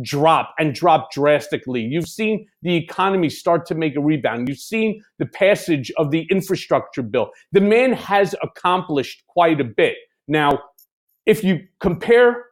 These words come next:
his accomplishments to the most recent poll that just came out,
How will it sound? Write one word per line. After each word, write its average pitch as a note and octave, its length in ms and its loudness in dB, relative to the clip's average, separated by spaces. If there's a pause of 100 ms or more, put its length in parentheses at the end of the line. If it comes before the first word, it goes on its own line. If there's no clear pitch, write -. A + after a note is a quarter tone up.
(180)
his F#3 180 0
accomplishments F3 1120 -4 (240)
to F3 480 4
the D#3 160 2
most E3+ 300 0
recent F3 560 -2
poll F#3+ 440 2 (120)
that D#3+ 160 0
just F#3+ 220 0
came D#3 300 0
out, E3+ 300 0